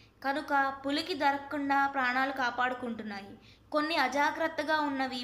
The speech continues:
పులి బారిన పడి ప్రాణాలు కోల్పోతున్నాయి. దీన్ని బట్టి మీకు ఇప్పటికే అర్థమైపోయి ఉంటుంది. ఇందులో అడవి వచ్చేసి ప్రపంచం, పులి కరోనా, జీవులు మనమే. దీన్ని బట్టి ఎలా మసులుకుంటే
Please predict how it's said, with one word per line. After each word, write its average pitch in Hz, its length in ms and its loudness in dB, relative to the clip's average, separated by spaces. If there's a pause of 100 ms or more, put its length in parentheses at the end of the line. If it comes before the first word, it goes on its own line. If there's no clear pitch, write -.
పులి 277 240 -2
బారిన 285 380 2
పడి 269 260 0
ప్రాణాలు 254 460 2
కోల్పోతున్నాయి. 214 720 -8 (440)
దీన్ని 311 280 0
బట్టి 285 260 -2 (120)
మీకు 269 200 -6
ఇప్పటికే 330 380 -2
అర్థమైపోయి 262 640 0
ఉంటుంది. 208 360 -10 (680)
ఇందులో 302 320 0 (480)
అడవి 294 300 2
వచ్చేసి 269 460 -2 (360)
ప్రపంచం, 233 460 -4 (520)
పులి 339 240 0 (400)
కరోనా, 226 400 -4 (460)
జీవులు 294 360 -2 (420)
మనమే. 262 360 -2 (420)
దీన్ని 277 300 0
బట్టి 277 280 -4 (680)
ఎలా 277 220 4
మసులుకుంటే 311 640 -4